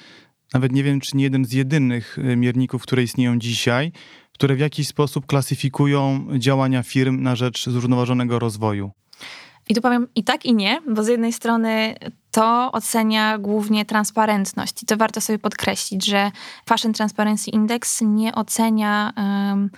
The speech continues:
Speaker 1: Całości działań.
Speaker 2: całości
Speaker 1: Mhm.
Speaker 2: działań, nie ocenia właśnie przyjazności, odpowiedzialności i tych wszystkich praktyk, które składają się na, na działalność organizacji i, czy też marki odzieżowej. Ocenia właśnie stopień transparentności, czyli to,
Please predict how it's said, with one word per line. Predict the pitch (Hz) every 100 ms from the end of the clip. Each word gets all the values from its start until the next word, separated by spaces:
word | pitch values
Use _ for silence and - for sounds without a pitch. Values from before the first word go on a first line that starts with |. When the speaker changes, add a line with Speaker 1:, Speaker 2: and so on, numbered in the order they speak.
| -
Speaker 1:
Całości | - 147 139 - 123
działań. | 120 156 220
Speaker 2:
całości | 233 240 226 - 208
Speaker 1:
Mhm. |
Speaker 2:
działań, | 214 202 202 214 247
nie | 233 220
ocenia | 202 - 214 214 214
właśnie | 208 202 214 214 208 214
przyjazności, | - 220 214 214 214 214 - - 208 202 196 190
odpowiedzialności | 214 - 208 208 208 208 208 208 - - -
i | 202 226
tych | - -
wszystkich | 214 - 208 -
praktyk, | 226 240 - 214
które | - 196 196
składają | - 196 202 202
się | 190 202
na, | 202 202 - - - -
na | 202
działalność | 202 202 202 196 -
organizacji | 202 202 202 196 202 - 202 196 196 196
i, | 196
czy | -
też | 196 -
marki | 202 196 196 196
odzieżowej. | 196 190 190 196 226 269 - - - -
Ocenia | 208 - 269 277
właśnie | 226 220 - 233
stopień | - 226 220 226 226 226
transparentności, | 247 - 208 214 214 214 190
czyli | - 196
to, | 190 226 254